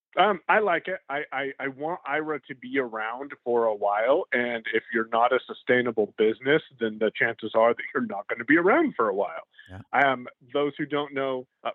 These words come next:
Speaker 1: full transparency, because I, I don't wanna mislead anyone. I have taken advantage of some of the promotions that ira has offered over the last year, including the Blind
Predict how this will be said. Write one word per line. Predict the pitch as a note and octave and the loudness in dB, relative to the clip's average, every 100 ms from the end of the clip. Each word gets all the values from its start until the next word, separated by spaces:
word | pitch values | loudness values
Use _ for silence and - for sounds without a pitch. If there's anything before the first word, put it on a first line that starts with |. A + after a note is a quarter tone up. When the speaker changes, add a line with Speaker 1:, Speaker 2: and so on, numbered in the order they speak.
| - | 0
Speaker 1:
full | F#3+ | 0
transparency, | G3+ A#3+ A3 - F3 D#3 - | 4 2 2 -2 -6 -6 -12
because | D3+ C#3+ C#3+ | -14 -12 -6
I, | C#3+ - | -6 -6
I | B2+ | -8
don't | C#3 E3+ | -8 -8
wanna | E3+ E3 | -8 -8
mislead | D3+ C#3 C#3+ D3 C#3+ | -6 -6 -2 -2 0
anyone. | A2+ G#2+ G2 G2 - | -2 -4 -10 -16 -4
I | A2+ B2 | -2 0
have | C3+ C3+ E3 D#3 - | 0 0 0 -4 -2
taken | E3 D3+ D#3 | 0 0 0
advantage | C#3+ A#2+ A#2+ A#2+ C#3+ C#3+ | 0 0 -2 0 -2 -2
of | A2 | -4
some | B2+ B2+ | -4 -2
of | |
the | A#2+ | -2
promotions | - A#2 A2 A2+ D3+ C3+ - | -4 -2 -2 -2 -4 -4 -2
that | A2+ | 0
ira | G#2+ A2+ B2 B2+ | 2 2 2 2
has | A2+ - | 0 0
offered | A2 A#2+ D3+ C#3+ | 0 0 2 2
over | D3 D#3 | 2 2
the | D#3 | 4
last | D3+ D3+ - - | 4 2 -2 -4
year, | D3 D3+ F3+ - - - - | 0 0 0 -4 -20 -6 -2
including | C#3+ - E3 F3+ F3+ | -2 2 2 4 2
the | D#3 | 0
Blind | B2 B2 B2 C3+ | 2 2 2 0